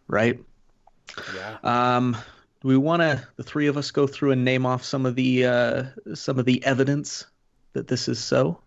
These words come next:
Speaker 2: Well, I, I think the, I think the, the last nod is maybe the, the most obvious one. The pale, I think it's a pale white brooch, uh, brooch that's pinning his, his cloak. Um,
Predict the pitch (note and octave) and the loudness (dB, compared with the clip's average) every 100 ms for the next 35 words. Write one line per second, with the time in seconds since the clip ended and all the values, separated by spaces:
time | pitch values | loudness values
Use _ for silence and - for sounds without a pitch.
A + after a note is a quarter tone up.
0 | _ _ _ _ _ _ - D#3+ D3+ D3+ | _ _ _ _ _ _ 4 6 6 2
1 | C#3 F3 D#3+ D#3 C3+ B2+ - C#3+ E3 D3 | -4 -6 -2 0 0 -2 -8 -12 -10 -8
2 | B2 A#2 A#2 G#2+ A2 C3 - A2+ G#2 G2+ | -8 -8 -12 -10 -12 -14 -14 -16 -16 -14
3 | G2 G2+ A2 G#2 G#2+ G2+ G2 _ _ F#3+ | -16 -16 -16 -16 -14 -14 -16 _ _ -20
4 | B2+ B2 A2+ A2+ G#2 G#2+ A2 G#2+ G2 G2 | -20 -16 -10 -10 -10 -12 -12 -14 -16 -16
5 | - G#2 G2 - A#2 G#2+ G#2+ G#2 G#2+ G2+ | -18 -18 -18 -14 -12 -12 -12 -14 -18 -20
6 | - - G2+ G2 G2+ G2+ - - B2 A2 | -20 -16 -14 -12 -12 -14 -16 -16 -14 -12
7 | G#2+ - - - A2+ G#2+ G#2 G2+ _ - | -12 -14 -20 -18 -14 -12 -12 -14 _ -20
8 | _ - _ _ C3+ A#2 A2 - - - | _ -20 _ _ -14 -10 -10 -10 -16 -16
9 | - - A#2 G#2+ G#2+ G2 G2 - - - | -16 -10 -10 -10 -12 -14 -16 -16 -16 -16
10 | G2+ - - G#2+ A2+ - _ - - - | -14 -12 -10 -10 -12 -20 _ -20 -20 -20
11 | _ - G#2 G2 F#2+ F#2+ F#2 | _ -20 -18 -16 -16 -16 -18